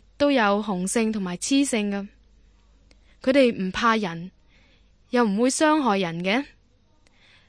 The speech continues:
但係就冇適合嘅伴侶同埋幫手俾亞當啦，所以上帝就創造咗女人，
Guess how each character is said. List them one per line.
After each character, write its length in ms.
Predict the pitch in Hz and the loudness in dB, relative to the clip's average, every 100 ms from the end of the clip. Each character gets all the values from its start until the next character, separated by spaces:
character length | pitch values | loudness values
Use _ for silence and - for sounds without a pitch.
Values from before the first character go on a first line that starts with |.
| _ | _
但 180 | 240 | -2
係 220 | 240 233 226 | 2 2 2
就 140 | 226 | 0
冇 160 | 226 254 | 0 0
適 200 | - - | 0 -2
合 120 | 247 | -4
嘅 180 | - 233 | -2 -4
伴 300 | - 208 208 | -2 -2 -2
侶 220 | 202 214 | 0 -2
同 100 | 220 | -2
埋 220 | 196 180 | -2 -4
幫 320 | - 254 269 | 0 0 2
手 400 | 269 208 180 233 - | 0 -2 0 0 -2
俾 120 | 214 | -4
亞 100 | 220 | -2
當 280 | 214 233 233 | 0 0 0
啦， 140 | 214 170 - _ _ _ - - - | -2 -4 -10 _ _ _ -20 -20 -18
所 300 | - - 208 277 | -6 -2 2 2
以 320 | 269 247 247 | 2 2 2
上 280 | - 214 208 | 0 -2 0
帝 160 | 220 | -2
就 140 | 220 208 | 0 -2
創 280 | 196 226 220 | -2 -2 -2
造 160 | 220 196 | -2 -4
咗 400 | 190 190 240 196 | -2 0 2 2
女 100 | 196 | 0
人， 320 | 175 180 240 | -2 -2 -4